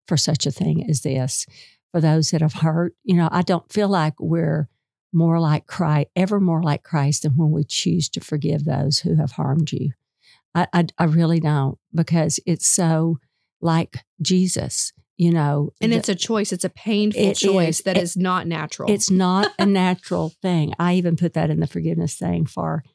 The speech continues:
Speaker 1: it's not a natural thing to, to forgive those who have harmed you.
Speaker 2: Mm-hmm.
Speaker 1: And, but it is a supernatural thing.
Speaker 2: Yes.
Speaker 1: That's what it is.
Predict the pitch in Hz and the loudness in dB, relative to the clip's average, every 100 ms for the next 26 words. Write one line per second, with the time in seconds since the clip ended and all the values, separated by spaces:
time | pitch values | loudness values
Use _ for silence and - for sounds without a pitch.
0 | _ _ 214 - 214 208 220 185 170 165 | _ _ -2 0 0 0 2 2 2 0
1 | 180 165 208 220 123 123 - - - 190 | -4 -4 -4 -2 -2 -2 -8 -12 -2 0
2 | 170 165 170 - _ _ _ - 170 - | 2 2 0 -4 _ _ _ 0 0 0
3 | 160 170 175 143 156 135 170 160 - 165 | -2 0 0 0 0 0 -2 -2 -2 0
4 | 156 147 139 151 202 190 196 190 190 180 | 0 0 -2 -4 -4 -4 -6 -2 2 2
5 | 165 165 190 175 165 202 226 240 254 - | 2 0 0 0 0 0 0 -2 -4 -8
6 | - _ _ 143 131 - - 196 - 143 | -10 _ _ 0 2 0 0 0 0 0
7 | - 147 - 143 - - - 165 202 - | 2 0 -2 -6 -6 -6 -2 -2 -2 -4
8 | 165 196 - 180 175 180 151 - | 2 2 2 -2 0 0 -2 -8